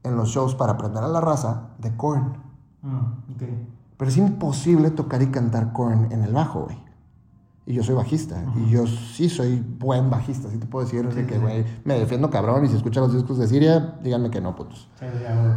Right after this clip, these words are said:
Speaker 1: Este, entonces, se me ocurre a mí, y le digo, "Pero, güey, pues no mames, yo toco el bajo, y que Campos se vaya al frente a hacer desmadre".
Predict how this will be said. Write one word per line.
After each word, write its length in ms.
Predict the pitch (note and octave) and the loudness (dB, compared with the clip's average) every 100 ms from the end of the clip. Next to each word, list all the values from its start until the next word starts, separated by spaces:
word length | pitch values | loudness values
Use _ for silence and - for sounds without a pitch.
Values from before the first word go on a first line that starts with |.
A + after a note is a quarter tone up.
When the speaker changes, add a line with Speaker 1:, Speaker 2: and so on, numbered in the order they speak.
| - | 4
Speaker 1:
Este, 840 | D#3 D3+ - D3+ C#3+ C#3 C3+ - - - - | 6 6 6 6 8 6 2 -8 -16 -20 -8
entonces, 600 | - D#3 F3 E3 G3 - - - - _ _ _ _ _ _ | 0 4 6 8 6 4 -8 -14 -20 _ _ _ _ _ _
se 180 | - E3+ | -2 4
me 100 | D3+ | 4
ocurre 360 | D3 F3 E3+ G3 | 4 6 6 6
a 20 | |
mí, 340 | G#3+ G#3+ F3 F#3 | 4 4 4 2
y 60 | |
le 80 | D3 | 2
digo, 200 | D3+ D3+ | 2 2
"Pero, 200 | D3+ C#3 | 2 0
güey, 380 | C3 D#3 E3+ D3 - - - - - | 2 4 4 2 -2 -12 -18 -20 -14
pues 120 | A2 | -2
no 80 | A2+ | 2
mames, 300 | C#3+ G3 G#3+ | 4 4 2
yo 200 | C#3+ C3+ | 2 0
toco 240 | C3+ C3 D3 | 0 0 2
el 100 | D3+ | 4
bajo, 680 | F3+ E3+ C#3+ F3+ - - - - - - - | 4 4 0 -2 -8 -18 -20 -20 -20 -10 -4
y 100 | C#3 | 0
que 160 | C3+ | 2
Campos 360 | C3 C#3+ C#3+ - | 6 6 6 4
se 80 | C#3+ | 4
vaya 200 | C3 C3 | 4 4
al 120 | C3 | 2
frente 280 | C#3 C3 C3 | 0 0 0
a 40 | |
hacer 180 | B2+ A#2+ | 0 0
desmadre". 480 | A#2+ A#2 C#3+ C#3+ | 0 0 0 0